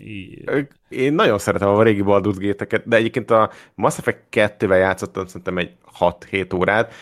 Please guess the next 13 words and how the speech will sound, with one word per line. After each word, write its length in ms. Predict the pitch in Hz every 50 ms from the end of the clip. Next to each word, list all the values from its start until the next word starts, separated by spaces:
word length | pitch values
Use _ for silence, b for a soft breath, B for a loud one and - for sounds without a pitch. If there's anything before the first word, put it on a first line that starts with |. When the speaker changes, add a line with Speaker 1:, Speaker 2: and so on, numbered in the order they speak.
| B B B
Speaker 2:
Jó 280 | - 98 107 107 107 104
volt, 300 | 110 123 127 127 123 113
de 320 | 107 110 101 87 85 - _ _ _ _ _ _ _ _ _ _ _
sajnos 360 | _ - - 131 120 104 - -
engem 240 | 95 92 90 90
ez 140 | 92 90 87
a, 220 | 92 92 90 90 90
ez 140 | - 92 95
a 60 | 98 92
környezet 560 | - 107 95 92 85 82 78 85 85 _ _
nem 220 | - 95 78 78
tud. 160 | - 123 104 107
Speaker 1:
Mhm. 100 | 107